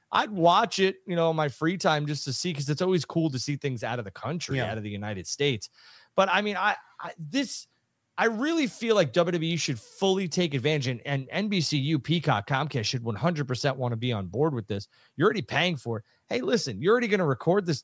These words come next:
Speaker 1: this crap. I know you guys are. W W E's already recording it. Why not throw it on Peacock?
Speaker 2: Why go so small? Why fifty-five hundred? I mean, they're going into India, bro. They could easily sell fifteen, twenty thousand tickets if they wanted to. Were they only allotted a smaller venue?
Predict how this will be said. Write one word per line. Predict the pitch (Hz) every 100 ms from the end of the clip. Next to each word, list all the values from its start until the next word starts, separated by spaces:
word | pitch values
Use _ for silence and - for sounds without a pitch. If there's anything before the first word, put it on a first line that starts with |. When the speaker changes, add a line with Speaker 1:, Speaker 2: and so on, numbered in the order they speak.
| _
Speaker 1:
this | 127 -
crap. | - 135 165 -
I | 175
know | 180 262
you | 240
guys | 143 113 92
are. | 82
W | 82 156 220
W | 202
E's | 175
already | 190 156
recording | 110 170 196 139
it. | 135 175
Why | 214
not | 233 226
throw | 208
it | 208
on | 185
Peacock? | 208 180 67 - _ _ _ _ _ _
Speaker 2:
Why | 147 196
go | 247 247
so | - 196
small? | - 170 233 127
Why | 90 143
fifty-five | - - 202 190 165
hundred? | 185 226 113
I | 107
mean, | 127
they're | 143
going | 156 170 165
into | 139 117
India, | 175 139
bro. | 101 113
They | 160
could | 202 117
easily | 190 120 101
sell | - 113
fifteen, | - 135 - 143
twenty | 131 151
thousand | 127 131 110 107
tickets | 202 147 113
if |
they | 117
wanted | 135 180 139
to. | 117
Were | 123
they | 131 151
only | 160
allotted | 139 120 135 160 127
a |
smaller | - 147 151 123
venue? | 131 156